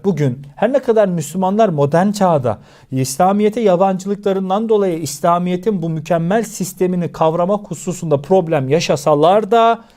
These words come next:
biz bunun farkına varmamız lazım. Bazen Müslümanlar da yaşamış oldukları süreç içerisinde İslamiyet'in ne büyük bir şeref, ne büyük bir sistem,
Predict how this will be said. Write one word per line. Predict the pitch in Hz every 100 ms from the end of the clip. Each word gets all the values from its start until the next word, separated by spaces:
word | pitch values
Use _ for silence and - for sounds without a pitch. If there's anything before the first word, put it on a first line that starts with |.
| _
biz | 214 180
bunun | 151
farkına | 151 147 131 135 127
varmamız | 120 113 107 98
lazım. | 107 98 98 98 _ - _
Bazen | 143 175 196
Müslümanlar | 180 160 156 - 185 190 185 202 220 185
da | 160 117 - _
yaşamış | 139 139 175 220
oldukları | 214 196 185 190 185 175
süreç | - 180 180
içerisinde | - 180 151 - 147 139 113 - -
İslamiyet'in | 127 - 185 185 180 180 160 156
ne | 233
büyük | 208 180 165
bir | 165
şeref, | - 135 110 - - -
ne | 175 254
büyük | 240 -
bir | 202
sistem, | 170 - 151 143 147 110